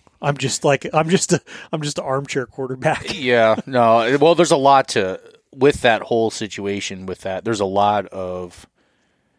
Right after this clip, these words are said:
Speaker 2: I don't know. There's a lot of information and there's a lot of, I guess, facts to get straight, and you know what I mean?
Speaker 1: Oh, yeah.
Speaker 2: It's n-, it's not, it's a very complicated issue. It's not a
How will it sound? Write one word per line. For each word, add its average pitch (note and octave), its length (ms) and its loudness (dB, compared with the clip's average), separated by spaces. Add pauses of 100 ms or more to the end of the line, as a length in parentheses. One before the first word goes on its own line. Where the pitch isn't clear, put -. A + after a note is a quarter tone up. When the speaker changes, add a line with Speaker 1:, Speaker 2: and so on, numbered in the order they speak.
(1900)
Speaker 2:
I G2+ 140 -2
don't F2+ 120 -8
know. E2+ 220 -12 (440)
There's C3 180 4
a B2+ 60 4
lot A#2 380 4
of A2 120 2
information G#2 720 -2
and G2 80 -8
there's F#2 140 -6
a F#2 40 0
lot F#2+ 420 4
of, F2+ 400 -6 (1160)
I F#2+ 120 -4
guess, F2 300 -6 (260)
facts G2 360 -4
to G#2+ 100 -10
get F#2+ 180 -4
straight, F#2+ 580 -6
and E2+ 480 -12 (880)
you A#2 100 -6
know A2+ 60 -2
what G#2 100 -2
I G2+ 40 -6
mean? G#2 360 -8
Speaker 1:
Oh, F3+ 180 2
yeah. C#3+ 240 2
Speaker 2:
It's - 180 0
n-, F#3+ 100 -2
it's D3+ 180 0
not, D3 300 2
it's C#3 160 -2
a C#3 60 0
very C3 220 2
complicated G#2+ 600 -2
issue. F#2 320 -8
It's - 160 -12
not G#2+ 260 2
a F2 260 -2